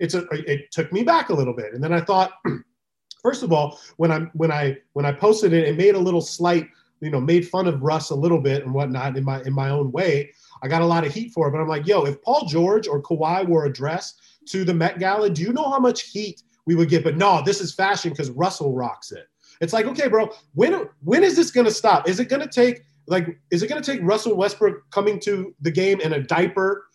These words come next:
and somebody saying that this is high fashion? Like, what is this gonna take? Okay.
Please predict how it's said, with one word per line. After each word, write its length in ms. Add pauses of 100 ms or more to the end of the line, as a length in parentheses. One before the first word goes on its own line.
(160)
and 100
somebody 300
saying 320
that 120
this 160
is 280
high 260
fashion? 540
Like, 160
what 160
is 100
this 160
gonna 220
take? 260 (420)
Okay. 240